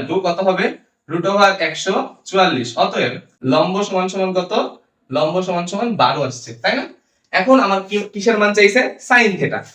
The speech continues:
তাহলে এখানে করি, হ্যাঁ, sin theta সমান সমান এই জায়গায়, আহ, সা-, sin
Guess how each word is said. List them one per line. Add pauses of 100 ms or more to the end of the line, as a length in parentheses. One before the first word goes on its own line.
(280)
তাহলে (100)
এখানে
করি,
হ্যাঁ, (1120)
sin (100)
theta
সমান
সমান (440)
এই
জায়গায়, (380)
আহ,
সা-, (100)
sin